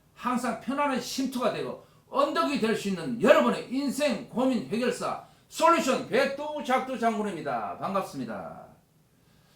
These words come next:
아, 이번 시간에는 지난 시간에, 어, 지난번과 마찬가지로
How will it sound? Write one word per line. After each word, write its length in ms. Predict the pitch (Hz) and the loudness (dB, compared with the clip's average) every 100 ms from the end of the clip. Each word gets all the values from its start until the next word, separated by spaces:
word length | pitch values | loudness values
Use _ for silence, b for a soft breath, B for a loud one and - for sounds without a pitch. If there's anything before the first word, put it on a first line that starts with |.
| b b b b b - | b b b b b -4
아, 180 | 233 247 | 2 4
이번 260 | 269 302 | 4 2
시간에는 720 | 269 294 285 214 214 254 240 | 2 4 6 6 2 0 -4
지난 300 | - 262 285 | -2 0 2
시간에, 920 | - 254 247 240 226 226 247 254 247 233 | 0 -2 2 4 4 2 -2 -2 -2 0
어, 160 | 196 | 0
지난번과 840 | 180 233 240 233 226 208 190 226 | 0 2 2 4 2 0 -2 0
마찬가지로 1000 | 220 165 165 151 131 101 117 208 262 254 | 0 -2 -4 -6 -6 -8 -6 -4 -4 -6